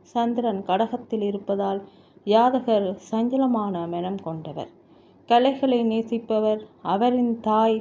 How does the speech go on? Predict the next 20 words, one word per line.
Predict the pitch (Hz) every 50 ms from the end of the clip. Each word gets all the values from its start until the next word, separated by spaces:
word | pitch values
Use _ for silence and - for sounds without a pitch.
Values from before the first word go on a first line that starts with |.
| 220
கவர்ச்சிகரமானவர். | - - 196 196 233 233 - - 240 233 - 196 185 170 170 170 156 147 147 139 151 165 160 - _ _ _ _ _ _ _ _ _ _ -
சந்திரன் | - - 254 240 226 220 214 214 208 202 202
பிளஸ் | 202 220 247 262 269 269 - -
குரு | - 175 190 196 202 196
பிளஸ் | 196 - 233 240 247 247 247 - -
புதன் | - 202 208 220 220 220 226
சேர்க்கையால் | 220 - - 202 196 196 - - 180 180 185 180 175 180 185 180 _ _ _ - _ _ -
தாய் | 247 247 240 240 226 -
எந்த | 202 226 254 262 269 302 269
நேரமும் | 226 220 220 220 220 214 202 190 185 190 196 202 - - - -
கலகல | - - 233 247 269 285 269 277 262 233 214 208
என்று | 196 190 185 180 190 185 180 180
கதைத்து | - 190 190 208 240 233 - - 202
கொண்டிருப்பவர் | 196 - 165 160 147 156 160 - - - - 143 147 - - - - _ - - _ _ _ -
மற்றும் | 220 233 226 233 - - 214 208 196 - - - _ _ _ -
அசாதாரணமான | 180 190 - - 269 269 277 294 277 277 262 240 226 214 202 196 185 185 180 180 175 175 175 170 170 175 175 - - - -
அறிவாளி | 180 202 233 247 247 233 240 226 208 196 185
என்றும் | 170 165 165 156 160 170 170 165 170
சொல்லலாம். | - - 180 156 156 156 151 151 156 151 - _ _ _ _ _ _ _ _ _ - _ _ _ _ _ _ - -
கேது | 269 262 262 254 247 254 240